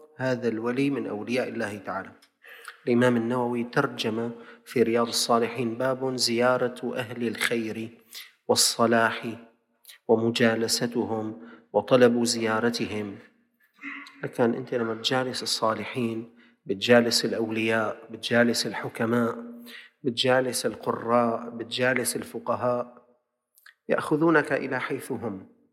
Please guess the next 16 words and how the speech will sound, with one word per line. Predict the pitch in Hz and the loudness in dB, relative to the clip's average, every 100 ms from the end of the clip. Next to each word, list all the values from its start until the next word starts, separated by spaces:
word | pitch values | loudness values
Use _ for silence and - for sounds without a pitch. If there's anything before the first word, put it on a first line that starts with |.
| _ _ _ _ _ - _ _ | _ _ _ _ _ -20 _ _
وإذا | - 127 127 | 0 2 2
كنت | 175 156 - | 0 -2 -2
لا | 135 131 | 0 0
سمح | - 120 - | 0 -4 -4
الله | 127 123 | 0 0
الواحد | 117 120 131 110 | 2 -2 -4 -8
عم | 110 | -4
بيجالس | 117 117 135 135 139 139 - - - - | -4 0 2 4 2 2 0 0 -6 -10
الأضداد | 120 139 131 123 131 117 - - - | -4 -2 0 2 2 2 -2 -16 -8
عكس | 156 - - - | -8 -2 -2 -2
هؤلاء، | 107 110 110 107 - _ _ _ _ _ - | -4 -4 -4 -8 -12 _ _ _ _ _ 0
كمان | 156 175 151 | 6 6 6
يأخذونك | 117 - - 120 135 135 131 135 135 127 - | 2 -2 -6 -2 0 0 0 -2 -2 -2 -4
إلى | 127 113 113 | -6 -4 -4
حيث | 117 131 131 - | -4 -6 -8 -8
هم. | 107 90 85 | -6 -6 -8